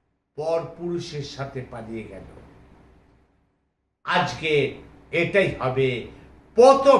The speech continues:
হেডলাইন। আর আপনারা দেখতে থাকুন, সঙ্গে থাকুন,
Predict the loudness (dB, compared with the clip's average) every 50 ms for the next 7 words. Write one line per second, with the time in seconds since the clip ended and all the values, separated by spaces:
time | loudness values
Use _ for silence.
0 | 4 2 2 2 2 2 2 2 4 4 4 2 0 -6 -12 -18 -16 -8 -4 -2
1 | 2 4 6 6 6 4 2 2 2 2 4 2 2 2 2 2 2 2 2 -2
2 | -4 -4 -2 -2 -2 -4 -2 -4 -6 -6 -6 -8 -10 -8 -6 -6 -6 -6 -6 -6
3 | -6 -6 -6 -6 -6 -6 -8 -10 -12